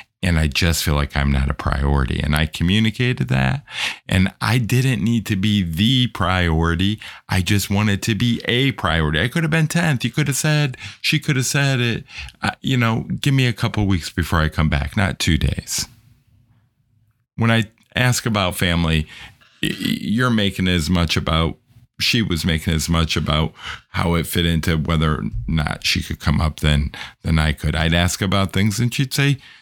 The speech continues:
she didn't want to talk about it. And that's when she said, "Because she wants me to be a shelter from her family." Okay, wait a minute.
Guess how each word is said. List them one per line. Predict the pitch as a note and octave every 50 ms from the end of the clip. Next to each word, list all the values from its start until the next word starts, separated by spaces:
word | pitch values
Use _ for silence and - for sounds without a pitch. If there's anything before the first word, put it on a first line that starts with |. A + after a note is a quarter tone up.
| _
she | - - -
didn't | D3+ C#3+ C#3+
want | C#3+ C#3
to | C#3 C3+
talk | - D3 D3 D3 - -
about | - - E2+ D2+ D2
it. | D2 D2 D2+ - - - - -
And | - G2+ G2 F2+
that's | E2 E2 E2 D#2+ - -
when | F2+ E2+
she | D#2 - G#2+ G#2+
said, | G2 - - A#2 A2+ A#2
"Because | C#3 A#2+ - - C#3 C3 -
she | - - C#3
wants | A#2+ B2 B2+ B2+ A#2+ - - -
me | B2+ B2+ A#2+
to | B2
be | A#2 B2+ C3 B2+
a |
shelter | B2 - - C#3 C#3 C3+ - B2+
from | G#2+ - - D#2+ D2+ D2
her | C#2+ C#2
family." | - - D2+ C#2+ C2+ C#2 - - B1 A#1+ - - - - - - - - - - - - _ _ _ _ _ _ _ _ _ _ _ _ _ _ _ _ _ _ _ _ _ _ _ _ _ - - - - - - - - - - - - - - - - - - - - - _ - A2+
Okay, | A2+ G#2+ G#2 F2+ - - - E2
wait | D2+ D#2 D#2+ D#2
a | C#2+ -
minute. | D#2+ D2+ - D2 - -